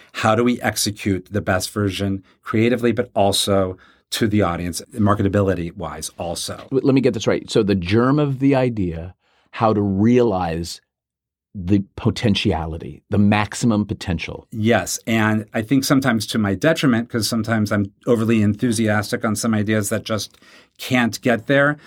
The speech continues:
Speaker 1: But once I'm on board, I really feel the enthusiasm and passion to get that out there to the audience. And I'll do whatever I need to do to get there,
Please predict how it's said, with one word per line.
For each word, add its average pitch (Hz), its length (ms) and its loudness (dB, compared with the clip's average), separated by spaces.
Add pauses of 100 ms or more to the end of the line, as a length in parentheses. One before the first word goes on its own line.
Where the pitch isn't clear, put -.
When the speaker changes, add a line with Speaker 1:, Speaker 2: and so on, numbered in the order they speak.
(220)
Speaker 1:
But 120 160 2
once 151 340 2
I'm 180 140 2
on 147 180 4
board, 123 640 4
I 117 280 2
really 110 560 2
feel 101 640 2
the 101 260 -2
enthusiasm 107 1120 0
and 101 260 0
passion 101 600 -2 (260)
to 127 140 2
get 110 320 0
that 107 160 2
out 95 220 -2
there 95 140 -2
to 101 140 -6
the 92 140 -4
audience. 90 580 -6
And 101 380 2
I'll 107 140 2
do 107 140 2
whatever 101 280 2
I 92 80 0
need 95 180 -2
to - 60 -12
do 98 180 -2
to 92 140 -8
get 113 360 -2
there, 92 480 -2